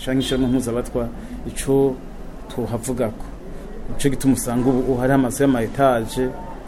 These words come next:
ayo mazu y'ama etaje igihe hasabwa canke hatangwa ata nimwe yari ihari.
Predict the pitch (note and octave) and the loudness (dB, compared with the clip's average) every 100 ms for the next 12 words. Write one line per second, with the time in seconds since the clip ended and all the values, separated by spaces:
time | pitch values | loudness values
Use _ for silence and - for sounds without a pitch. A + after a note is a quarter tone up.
0 | B2 B2+ C3 B2 D3 A#2+ G#2+ C3+ A#2 A2 | -2 2 2 4 4 4 2 2 2 0
1 | - A#2+ C3 C3 B2 A#2 B2 C3 - G#2 | -4 -4 -4 -6 -4 0 0 0 0 -2
2 | G#2+ G#2 B2 C3 A#2 - A#2 G#2+ G2+ A2 | -2 -2 -2 0 0 0 -2 -4 -4 -4
3 | A2 - - - A2+ B2+ B2 B2 A#2 A#2 | -4 -6 -8 -8 -6 -2 0 0 0 0
4 | A#2 A2+ G2 | -2 -2 -4